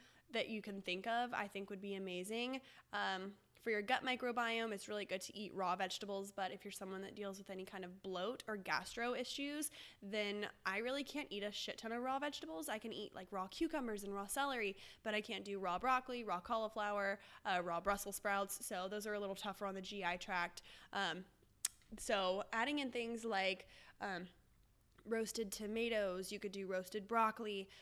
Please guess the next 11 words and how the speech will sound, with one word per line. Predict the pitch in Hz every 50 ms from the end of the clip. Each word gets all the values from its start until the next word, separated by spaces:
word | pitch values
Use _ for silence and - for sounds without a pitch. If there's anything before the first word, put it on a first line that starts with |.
| - - -
uh, | - 190 185 185 - - -
you, | 233 233 214 - - - -
cabbage | - - - 196 185 196 214 220 220 202 220
is | - 233 208 202
really | 202 220 220 214 214
great | 208 - 220 208 208 220 -
if | - 196
it's | 220 208 -
cooked | - - 226 208 - - -
down. | - 220 208 208 202 208 208 220 208 - - - - -
Um, | - 202 196 196 185 190 190 190